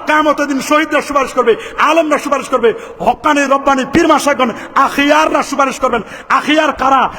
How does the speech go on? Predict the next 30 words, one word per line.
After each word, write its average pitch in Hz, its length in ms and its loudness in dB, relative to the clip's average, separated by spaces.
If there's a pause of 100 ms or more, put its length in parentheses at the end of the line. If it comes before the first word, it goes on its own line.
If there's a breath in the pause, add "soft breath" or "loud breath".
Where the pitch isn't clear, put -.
(140 loud breath)
আখিয়ার 311 420 2
কারা? 269 360 0 (200 loud breath)
আখিয়ার 262 380 -2
মানে 262 200 0 (100)
এমন 294 320 2
ওলি 294 300 2 (220 loud breath)
যারা 269 160 2
আকীদা 294 360 2
বিশুদ্ধ, 240 440 0 (240 loud breath)
আমলও 302 400 4
আছে, 233 320 0 (160)
কিন্তু 285 400 -2 (280)
আপনি 247 260 -4
শিরক 294 340 0
করবেন, 277 300 0 (200)
বেদাতে 277 380 0
সাইয়্যা 277 300 0
করবেন, 269 320 0 (180)
অন্যায় 277 300 2
করবেন, 269 280 0 (220)
ঢোল 294 180 2
তবলা 294 280 0
বাজাবেন 285 400 0 (240 loud breath)
আর 262 120 2
উল্টাপাল্টা 294 460 0
করবেন, 254 320 -2 (200 loud breath)
আর 233 120 0
মনে 254 180 0
করবেন 254 240 0
ওই 254 140 4